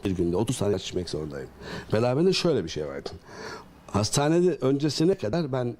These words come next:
çocukluğumdan beri hep orucumu tutan bir adamdım. Konsere bile öyle çıkardım.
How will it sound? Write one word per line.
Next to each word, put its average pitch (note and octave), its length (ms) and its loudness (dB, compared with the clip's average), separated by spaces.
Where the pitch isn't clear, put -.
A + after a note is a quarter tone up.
çocukluğumdan B2+ 640 2
beri B2 100 2
hep C#3+ 120 -2
orucumu C3+ 340 2
tutan F2 260 -6
bir D2+ 60 -6
adamdım. C2+ 400 -12
Konsere D#3+ 480 4
bile F3+ 100 4
öyle E3+ 140 4
çıkardım. D2+ 500 -8